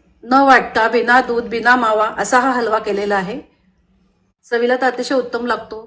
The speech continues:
नमस्कार, श्रेया आठवले किचन अँड आर्ट्समध्ये आपलं सगळ्यांचं खूप खूप स्वागत आहे. तुम्हाला माझा व्हिडिओ आवडेलच, तेव्हा माझ्या व्हिडिओला लाईक करा, शेअर करा. जर तुम्ही अजून सबस्क्राईब केलं नसेल तर प्लीज सबस्क्राईब करा, बेल आयकॉन प्रेस करा.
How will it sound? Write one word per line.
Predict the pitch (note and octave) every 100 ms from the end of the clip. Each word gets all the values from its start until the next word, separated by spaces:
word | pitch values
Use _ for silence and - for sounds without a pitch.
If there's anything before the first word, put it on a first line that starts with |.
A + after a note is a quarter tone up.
| _ -
नमस्कार, | A#3+ A#3+ A#3+ C4+ - - - _ -
श्रेया | - B3 C#4
आठवले | E4 D#4+ D4+
किचन | C#4 D4 C4+
अँड | C4+
आर्ट्समध्ये | A3 - - B3
आपलं | B3 A#3
सगळ्यांचं | A#3+ A#3 A3+ A3+ A#3+ -
खूप | G4 - -
खूप | F4+ -
स्वागत | A3+ D#3 -
आहे. | - - - _ _ _
तुम्हाला | B3 A#3 B3
माझा | B3
व्हिडिओ | B3+ B3 C4
आवडेलच, | A#3+ C4+ C#4+ E4 - - - _ A#3+
तेव्हा | B3
माझ्या | A#3+ B3+
व्हिडिओला | A#3 A#3+
लाईक | A#3+ A3+ A3+ A3+
करा, | A3+ A3+
शेअर | G#3+ G3+ G3+
करा. | G#3 G3+ G3 _ _ _ _
जर | A#3+ A#3+
तुम्ही | A3+
अजून | A3+ A#3
सबस्क्राईब | A#3 G3+ - A#3 A#3
केलं | A3 A3
नसेल | G#3+ G#3 G3+ G#3 -
तर |
प्लीज | A#3+ E4 E4+
सबस्क्राईब | D4+ - G#3 F#3
करा, | - F#3 - _ _
बेल | G#3 A#3
आयकॉन | B3 A#3+ F#4
प्रेस | - F#3+ E3
करा. | - -